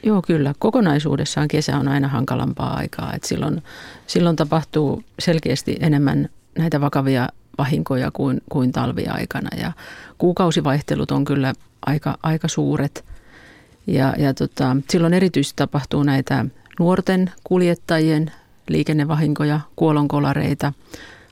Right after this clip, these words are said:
Ajetaan kovaa erityisesti viikonloppuina, yöaikana. Siellä on auto täynnä kavereita.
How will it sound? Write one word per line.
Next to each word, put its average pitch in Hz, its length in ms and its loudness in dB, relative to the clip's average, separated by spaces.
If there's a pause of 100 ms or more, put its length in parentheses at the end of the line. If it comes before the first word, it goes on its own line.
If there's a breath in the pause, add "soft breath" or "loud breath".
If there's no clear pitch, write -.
Ajetaan 147 600 2 (100)
kovaa 143 580 -2 (120)
erityisesti 151 720 -2 (220)
viikonloppuina, 147 880 0 (540)
yöaikana. 139 800 2 (880 loud breath)
Siellä - 220 0
on 156 100 2
auto 151 220 2
täynnä 143 340 2
kavereita. 143 680 -2